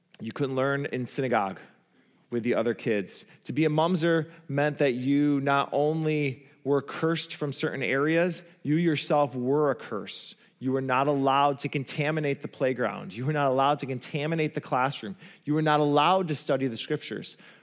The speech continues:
When Timothy's mom and grandma teach him the scriptures, it's a subversive act. You were not allowed. To be a mumser, if you were gonna marry somebody who is Jewish and you were deemed a mumser,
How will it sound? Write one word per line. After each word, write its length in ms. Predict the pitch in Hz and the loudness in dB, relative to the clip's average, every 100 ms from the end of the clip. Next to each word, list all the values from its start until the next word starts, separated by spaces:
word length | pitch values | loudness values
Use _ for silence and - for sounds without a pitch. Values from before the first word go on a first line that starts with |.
| _ _ _ | _ _ _
When 160 | 117 113 | -8 -6
Timothy's 480 | - 113 120 110 | -4 -4 -4 -4
mom 240 | 120 127 135 | -2 0 -2
and 100 | 120 | -4
grandma 340 | 127 139 170 160 | -2 -2 -2 -4
teach 260 | - 135 | -6 -6
him 100 | 139 | -6
the 60 | 120 | -6
scriptures, 540 | - 143 - 160 135 - | -6 -6 -2 -4 -4 -8
it's 160 | 123 | -8
a 60 | 123 | -8
subversive 920 | - 123 110 104 110 127 127 - 117 | -6 -8 -8 -8 -4 -2 -2 -2 -4
act. 560 | - 117 101 - - - _ - | -2 -4 -4 -8 -18 -20 _ -10
You 60 | 123 | -6
were 40 | |
not 120 | 123 | -2
allowed. 480 | 139 190 139 95 90 - - - - | 0 0 0 -4 -10 -18 -20 -20 -6
To 100 | 147 | -6
be 240 | 120 165 | 0 2
a 40 | 202 | 2
mumser, 680 | 190 208 247 170 147 139 135 - | 4 4 2 2 2 0 -2 -8
if 160 | - 143 | -4 0
you 100 | 180 | 2
were 80 | 240 | 4
gonna 140 | 226 | 2
marry 360 | 156 160 175 190 | 4 2 4 2
somebody 560 | - 196 196 226 208 - 156 | 2 0 2 2 0 -6 -2
who 180 | 170 160 | 2 2
is 160 | 135 | 0
Jewish 520 | 131 175 139 160 - - _ _ _ _ _ - | 0 2 2 0 -6 -12 _ _ _ _ _ -10
and 140 | 143 135 | -4 0
you 140 | 165 | 4
were 140 | 185 180 | 4 4
deemed 340 | 147 165 175 | 2 0 2
a 60 | 160 | 2
mumser, 520 | 156 156 113 92 | 2 2 0 -4